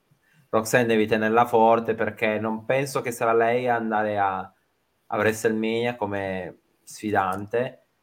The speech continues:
però comunque una faida intermedia, magari anche face contro face, potresti anche farla, e poi dopo WrestleMania lei sale su,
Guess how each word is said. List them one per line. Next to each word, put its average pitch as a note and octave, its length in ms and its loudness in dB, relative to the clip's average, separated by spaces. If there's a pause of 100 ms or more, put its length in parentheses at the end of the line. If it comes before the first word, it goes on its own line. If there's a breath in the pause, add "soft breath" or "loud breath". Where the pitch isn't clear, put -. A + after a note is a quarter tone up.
(160)
però F#3 240 4
comunque A2+ 1200 2 (840)
una B2 200 -4
faida C3 220 2
intermedia, B2 680 -4
magari A2 300 0
anche A2+ 220 -4
face A#2 240 -4
contro A2+ 300 -4
face, A2+ 340 -4
potresti G2+ 400 -8
anche F#2+ 260 -8
farla, G2 560 -4 (360)
e B2+ 100 -6
poi A#2+ 180 0
dopo A#2 180 -2
WrestleMania G2+ 640 -4
lei F#2 300 -4
sale F2+ 220 -8
su, F#2 240 -16